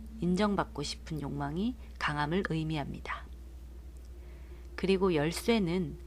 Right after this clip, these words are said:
의식과 무의식을 상징하며 문제 해결의 실마리, 상담자 문제의 해답 또는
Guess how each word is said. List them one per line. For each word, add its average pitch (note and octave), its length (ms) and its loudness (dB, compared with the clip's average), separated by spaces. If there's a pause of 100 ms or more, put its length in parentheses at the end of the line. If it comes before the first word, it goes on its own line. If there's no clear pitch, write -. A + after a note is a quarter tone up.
(260)
의식과 F#3 680 4
무의식을 E3+ 560 2
상징하며 F#3 760 0 (500)
문제 F#3+ 400 6
해결의 A3 400 4
실마리, A3+ 680 2 (600)
상담자 A3+ 720 6
문제의 D#3+ 480 2
해답 F3 340 0 (160)
또는 F3+ 340 2